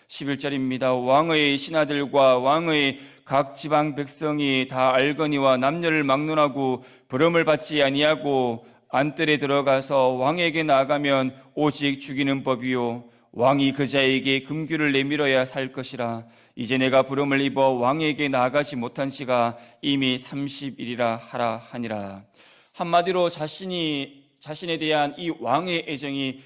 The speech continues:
애정과 같지 않다라는 거죠. 왕이 부르지 않은데 왕의 앞에 나아가게 되면 생명을 보존할지 장담할 수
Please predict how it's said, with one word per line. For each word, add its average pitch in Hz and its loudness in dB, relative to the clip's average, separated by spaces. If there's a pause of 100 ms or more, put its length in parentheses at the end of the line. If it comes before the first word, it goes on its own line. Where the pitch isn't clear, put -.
(160)
애정과 151 -2
같지 113 -10
않다라는 107 -14
거죠. 87 -20 (500)
왕이 180 2
부르지 180 -2
않은데 165 2
왕의 170 0
앞에 175 -4
나아가게 151 -2
되면 147 0 (300)
생명을 156 -2 (340)
보존할지 151 -4
장담할 135 -6
수 123 -16